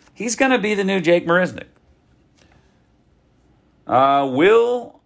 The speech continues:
the Astros pick up an experienced catcher?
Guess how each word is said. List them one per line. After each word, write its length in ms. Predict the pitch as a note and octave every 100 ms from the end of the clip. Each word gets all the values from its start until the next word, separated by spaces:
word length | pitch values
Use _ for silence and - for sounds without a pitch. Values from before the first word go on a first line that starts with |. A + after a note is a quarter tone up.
| _ _ -
the 160 | C#3+
Astros 1000 | D#3+ F#3+ G#3+ F3+ C3+ A#2+ A#2 D3+ E3+ - _
pick 240 | - D#3+ F3
up 160 | E3
an 100 | D3+
experienced 960 | B2 B2+ - - D3 D#3 D#3+ E3 - - _
catcher? 640 | - A2+ G#2 - F#2 -